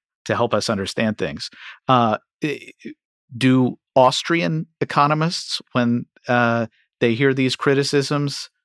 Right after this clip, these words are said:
say, "Hell yeah, they're terrible assu-," I mean, it seems like the, the vociferousness with which, uh, uh, an Austrian economist would say, "Yes, these assumptions are all terrible."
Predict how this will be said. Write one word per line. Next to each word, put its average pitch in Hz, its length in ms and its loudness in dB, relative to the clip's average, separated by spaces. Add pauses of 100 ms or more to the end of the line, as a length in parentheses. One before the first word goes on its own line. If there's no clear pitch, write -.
say, 123 480 2 (760)
"Hell 160 280 4
yeah, 190 400 4
they're 107 220 -2
terrible 110 480 -2
assu-," 104 220 -2
I 117 80 2
mean, 139 180 2
it 123 100 0
seems 151 260 0
like 131 300 2
the, 113 380 0
the 107 340 0 (180)
vociferousness 123 1300 0
with 117 180 -2
which, 110 420 -2 (520)
uh, 107 420 0 (300)
uh, 104 500 -2
an 107 120 -6
Austrian 123 460 0
economist 110 680 -2
would 110 180 -4
say, 113 240 2
"Yes, 131 520 2
these 117 200 0
assumptions 113 540 -2
are 104 120 0
all 98 180 0
terrible." 95 680 0